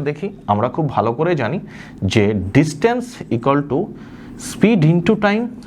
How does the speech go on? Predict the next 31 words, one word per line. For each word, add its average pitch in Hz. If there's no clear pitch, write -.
আমরা 123
এই 156
ফর্মুলাটা 175
জানি। 175
এখানে 190
ডিসটেন্স 190
কত 156
দেখো, 131
দেখো 156
এখানে 165
ডিসটেন্স 127
হচ্ছে 156
সাতাশ, 131
স্পিড 214
কত 185
বাবু? 170
সিক্স, -
মানে 120
রিলেটিভ 233
স্পিড 117
into 127
টাইম। 92
এবার 156
কাটাকাটি 160
করো 185
তো 190
দেখি, 196
তিন 113
দিয়ে 143
কাটো 170
দুই, 175